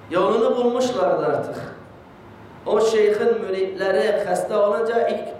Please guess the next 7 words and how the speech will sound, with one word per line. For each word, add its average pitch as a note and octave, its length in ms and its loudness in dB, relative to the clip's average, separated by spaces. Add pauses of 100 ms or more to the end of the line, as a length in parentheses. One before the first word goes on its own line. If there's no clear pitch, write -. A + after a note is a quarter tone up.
(140)
ilk G#3 280 -10
kapıları F#3 640 0 (1500)
Şeyh E3+ 240 -2
Ahmed D#3 260 -4
el-Kadiri'nin C#3 880 -4 (720)
kapısıydı. A#2+ 420 -12 (720)
İşte - 560 -2